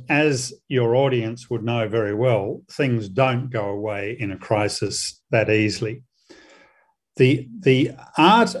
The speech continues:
of communications in a crisis is to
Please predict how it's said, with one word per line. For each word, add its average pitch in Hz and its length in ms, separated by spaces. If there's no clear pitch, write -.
of 135 400
communications 139 1080
in 120 140
a 107 60
crisis 113 880
is 131 360
to 120 460